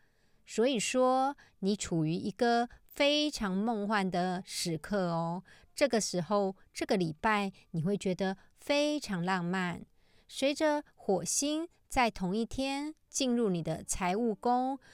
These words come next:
所以说这个礼拜双鱼座运势看好哦，包含投资的计划，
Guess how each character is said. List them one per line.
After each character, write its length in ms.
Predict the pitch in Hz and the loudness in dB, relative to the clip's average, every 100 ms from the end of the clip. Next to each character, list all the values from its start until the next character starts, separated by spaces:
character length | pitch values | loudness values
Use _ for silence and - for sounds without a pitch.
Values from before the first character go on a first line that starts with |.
| - - | -20 -10
所 120 | - | 0
以 80 | 339 | 2
说 360 | 320 320 320 349 - - | 2 2 0 -2 -10 -4
这 140 | 427 | 0
个 100 | 349 | 4
礼 140 | 233 | 4
拜 240 | 160 214 196 | 4 2 2
双 260 | - 220 | 0 -2
鱼 140 | 226 175 | 0 0
座 300 | 214 202 180 - | 0 0 -2 -6
运 220 | - 262 | 0 2
势 280 | 220 - 220 | 2 0 0
看 320 | 190 - 214 | 0 0 -2
好 280 | 170 196 - - | -2 -6 -8 -8
哦， 160 | - - - - _ _ | -12 -12 -20 -20 _ _
包 200 | - 302 | 2 2
含 280 | 311 226 190 | 4 2 0
投 280 | 196 180 190 | 0 0 0
资 180 | - 294 | 0 0
的 100 | 285 | 0
计 300 | - 262 208 | 0 0 0
划， 300 | 233 202 | 2 2